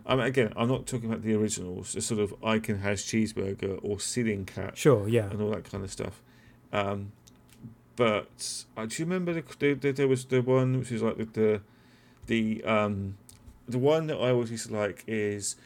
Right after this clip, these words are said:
Speaker 1: uh, you and the guy your girlfriend told you not to worry about.
Speaker 2: <laughs> Yeah,
Speaker 1: That was
Speaker 2: yeah.
Speaker 1: also a good one.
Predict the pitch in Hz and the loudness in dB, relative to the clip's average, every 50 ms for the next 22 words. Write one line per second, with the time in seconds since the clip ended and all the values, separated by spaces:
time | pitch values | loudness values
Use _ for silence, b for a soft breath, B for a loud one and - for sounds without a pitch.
0 | b b b b b b b - 104 101 101 101 - - 110 113 113 127 147 139 | b b b b b b b 0 2 2 2 2 0 -2 -4 0 2 4 6 6
1 | 117 110 107 113 113 113 - b b b b b - 113 113 110 107 104 104 104 | 6 4 4 2 0 -2 -4 b b b b b 0 4 4 4 4 2 0 -2
2 | 101 - - b b b b - - 110 - 117 107 110 110 113 110 110 110 - | -4 -8 -12 b b b b -6 -4 0 2 4 4 6 6 6 4 4 2 4
3 | 113 107 107 101 - 107 104 101 - - 110 110 107 104 101 107 - - - 101 | 4 4 4 4 0 -4 -6 -2 0 2 2 2 0 -2 -2 -4 -4 -4 -2 2
4 | 107 110 104 101 98 98 101 95 95 95 98 - - - - - - - - 170 | 4 4 6 4 4 2 0 0 -2 -4 -4 -6 -8 -8 -10 -12 0 6 8 10
5 | 160 123 131 113 127 127 107 98 117 151 143 131 117 110 101 101 98 - 107 104 | 10 10 8 8 6 6 6 6 8 8 8 8 8 6 4 2 0 0 0 0
6 | 107 113 52 - 104 113 - | 0 0 -2 -2 -2 -4 -4